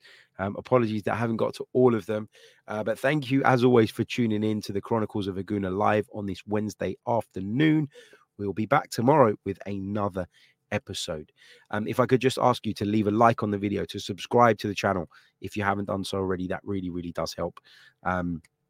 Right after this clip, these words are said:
share the episodes on socials, get it out there,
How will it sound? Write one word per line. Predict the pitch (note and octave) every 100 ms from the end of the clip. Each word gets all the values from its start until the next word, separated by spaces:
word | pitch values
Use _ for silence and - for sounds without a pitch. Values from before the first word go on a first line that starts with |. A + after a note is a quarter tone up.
| _ _ - -
share | - C3+ C3
the | B2+
episodes | A#2 A#2+ A2+ G#2+
on | G#2+
socials, | - G2+ G#2 G#2+ G2+ - - _ _
get | B2 A#2+
it | A#2+
out | A2 -
there, | G#2+ G#2+